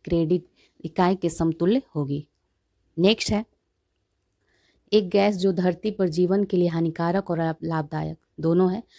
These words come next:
तो यह है कार्बन डाइऑक्साइड। वर्तमान में कार्बन डाइऑक्साइड के उत्सर्जन में सर्वाधिक योगदान करने वाला देश चीन है। वह देश जिसे दुनिया में कार्बन नेगेटिव देश के रूप में जाना जाता है,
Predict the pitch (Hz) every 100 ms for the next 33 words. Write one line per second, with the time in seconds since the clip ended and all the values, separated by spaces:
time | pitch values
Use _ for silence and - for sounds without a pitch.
0 | _ 170 170 202 180 160 160 160 156 151
1 | - 143 151 _ _ _ 185 185 196 208
2 | 220 208 190 180 202 202 190 185 185 185
3 | 185 175 - 170 180 185 165 170 _ _
4 | _ _ - 180 180 185 196 208 175 175
5 | 175 185 185 170 180 175 170 160 165 160
6 | - - 175 170 185 _ _ - 196 196
7 | 202 185 180 185 170 180 185 190 165 170
8 | 175 180 185 170 165 165 175 170 170 -
9 | 170 165 170 160 156 160 170 165 165 185